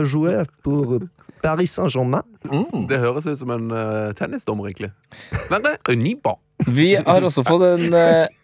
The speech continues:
Speaker 2: <laughs> ja, jeg, jeg bare går videre.
Speaker 3: <laughs> Ja, det, det, det. Men det er bra.
Speaker 2: Eh, en, eh, liten, et lite spørsmål fra Geir Halvor Kleiva her, Geir Vinje på
Speaker 3: Hei.
Speaker 2: Twitter.
Speaker 3: Eh, legende.
Speaker 2: Hvilken tidligere gjest i podden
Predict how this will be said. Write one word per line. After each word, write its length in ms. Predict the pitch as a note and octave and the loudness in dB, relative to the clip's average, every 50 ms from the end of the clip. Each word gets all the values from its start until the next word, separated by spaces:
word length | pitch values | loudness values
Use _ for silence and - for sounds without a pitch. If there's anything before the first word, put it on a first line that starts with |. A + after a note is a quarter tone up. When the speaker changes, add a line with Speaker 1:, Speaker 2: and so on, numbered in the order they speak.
| - - D#3 | -8 -4 -2
Speaker 2:
<laughs> 0 | B2+ - - - | -2 -2 -2 -2
ja, 140 | - B2 - - F#2+ | 0 0 0 0 2
jeg, 160 | A2 A#2+ A2+ | 0 0 2
jeg 160 | - A#2+ B2+ B2+ | 2 2 2 4
bare 140 | C3 A#2 G2+ | 4 4 4
går 80 | G2+ | 4
videre. 240 | G#2 G#2+ G#2 A2 - F3 - G#3 | 4 4 4 2 0 0 -2 -2
Speaker 3:
<laughs> 120 | - - | -2 0
Ja, 100 | E4+ F4 | 0 0
det, 120 | D#4 A3+ F#3+ | 0 -2 -2
det, 160 | - B2 A2 | -2 -4 -4
det. 140 | G#2 - G2+ | -4 -2 0
Men 20 | |
det 220 | - D#3+ D#3 D#3 D3+ | 2 4 4 4 4
er 100 | D3+ D3+ | 4 4
bra. 160 | D3+ D3 D3 | 4 4 4
Speaker 2:
Eh, 640 | D3 D3 C#3+ C#3+ C#3+ C#3+ C#3+ C#3 C#3 C3+ C3 C3+ C#3+ | 4 2 2 2 2 2 2 2 2 2 0 0 0
en, 160 | C#3+ C#3 C#3 C#3 | -2 -2 -2 -2
eh, 320 | C3+ C3+ C3+ C3 C3 C3 B2+ | -2 0 0 0 0 0 -2
liten, 480 | B2+ C3 C3+ B2 - _ - A2+ A2 G2+ | -2 -4 -4 -6 -6 _ -6 -4 -4 -2
et 160 | A2 A#2 C3 | -4 -4 -2
lite 160 | C3 A#2+ G#2 | -2 -4 -4
spørsmål 320 | G2+ G#2 G2 - - G2 G2 | -2 -4 -4 -2 -2 -2 0
fra 120 | A2 G#2+ | 0 0
Geir 200 | G#2 A2 A2+ A2 | 0 0 0 2
Halvor 320 | A2 A2 A2+ G#2 G#2+ G#2+ | 0 0 0 0 -2 -2
Kleiva 460 | G2+ - - C3+ E3 G3+ B3 A3 G3+ D#3+ | -2 -2 -2 0 2 2 2 4 4 4
her, 240 | C#3+ B2 A2 G#2 | 4 4 2 2
Geir 220 | G2+ A2+ A#2+ A#2 A2 | 2 2 2 2 2
Vinje 240 | A2 G2+ G2 G2+ G2 | 0 0 0 0 0
på 100 | F#2 - | 0 0
Speaker 3:
Hei. 120 | G2+ G2+ | 0 0
Speaker 2:
Twitter. 340 | G2 G2+ G#2+ G2 F#2 E2+ F2+ _ - | 0 0 0 0 0 -2 -4 _ -16
Speaker 3:
Eh, 240 | - F#2+ F#2 F2 F2+ | -14 -12 -12 -12 -12
legende. 380 | F2+ F2+ F2 - - - - _ _ _ | -12 -14 -14 -14 -16 -18 -20 _ _ _
Speaker 2:
Hvilken 460 | - B2+ D3 C3 A2 - E3 F#3+ B3+ | -4 -2 -2 -2 -2 0 0 0 0
tidligere 640 | - - - - D#4 D#4+ E4+ D4 C#3 B2 A2+ A2 C#3+ | -2 -4 -2 0 2 2 2 2 2 2 2 2 0
gjest 540 | D3 D#3 F#3 F#3+ - - - - - - - _ _ | 0 0 -2 -2 -2 -4 -6 -8 -8 -10 -14 _ _
i 240 | - - D3 D3 E3 | -6 -2 0 2 0
podden 600 | E3 - - D#3+ C3+ G2 F#2 F#2 G2+ G#2+ A2+ A2 | 0 0 0 0 0 0 -2 0 0 0 0 0